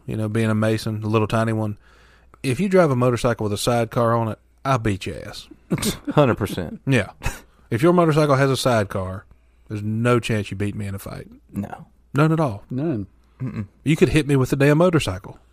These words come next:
Speaker 1: Wouldn't hurt.
Speaker 2: What you gonna do? Fall into the sidecar? <laughs>
Speaker 1: Yeah.
Speaker 2: Like,
Speaker 1: Then they just gonna tote me
Speaker 2: scoop
Speaker 1: off to
Speaker 2: me?
Speaker 1: their lodge and then sacrifice me, probably.
Speaker 2: Mm-hmm. No, they'd probably invite you in and be like, "Hey, you're a member now." <laughs>
Speaker 1: Yeah.
Speaker 2: Like, this is
Speaker 3: So
Speaker 2: it.
Speaker 3: who invented the sidecar? Would it be the person who was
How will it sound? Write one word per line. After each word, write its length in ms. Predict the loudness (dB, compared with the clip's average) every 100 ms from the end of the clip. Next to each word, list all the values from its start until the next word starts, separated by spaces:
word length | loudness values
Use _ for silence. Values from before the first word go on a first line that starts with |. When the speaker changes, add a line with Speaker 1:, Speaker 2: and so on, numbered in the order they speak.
| _ -4
Speaker 1:
Wouldn't 340 | 0 0 0
hurt. 240 | -4 -6 -4
Speaker 2:
What 140 | 0
you 100 | 2
gonna 220 | 4 4 4
do? 120 | 2
Fall 380 | 2 2 2 0
into 160 | -2
the 80 | -4
sidecar? 760 | -2 0 2 2 0 -2 -8 0
<laughs> 20 |
Speaker 1:
Yeah. 280 | 4 6 4
Speaker 2:
Like, 420 | 0 -2 -2 -6 -16 _ -4
Speaker 1:
Then 120 | 0
they 100 | 0
just 140 | -2 -4
gonna 160 | -6 -4
tote 260 | -2 0
me 80 | 4
Speaker 2:
scoop 40 | 6
Speaker 1:
off 180 | 6
to 60 | 6
Speaker 2:
me? 40 | 6
Speaker 1:
their 120 | 6
lodge 440 | 6 6 6 4
and 120 | 0
then 280 | -2 -2 -4 -8 _
sacrifice 600 | -2 0 0 -2 -2 -2 -4
me, 80 |
probably. 340 | -6 -6 -6 -10 _
Speaker 2:
Mm-hmm. 360 | -4 -4 -4 -6 -10 _ -4
No, 260 | -2 2
they'd 180 | 0 2
probably 260 | 2 2 0
invite 380 | 0 -2 -2
you 180 | -10 -10 -4
in 280 | -4 -4 -10 -12
and 180 | -6 -4
be 80 | -2
like, 140 | 0
"Hey, 220 | -2 -4 -12 _ _ -8
you're 140 | -4
a 20 | -2
member 240 | -2 -2
now." 380 | -2 -2 -4 -2
<laughs> 40 |
Speaker 1:
Yeah. 340 | 4 4 4 0
Speaker 2:
Like, 260 | -2 -2 -4
this 220 | -6 -2
is 140 | 0
Speaker 3:
So 140 | 2 4
Speaker 2:
it. 20 |
Speaker 3:
who 200 | 4 2
invented 540 | 0 0 2 2 0
the 100 | -4
sidecar? 600 | -8 -6 -6 -6 -2 -2
Would 160 | 0 -2
it 120 | -2
be 140 | -2 0
the 140 | -2
person 500 | 0 -2 -2 -6 -4 0
who 120 | 0
was 260 | 0 -6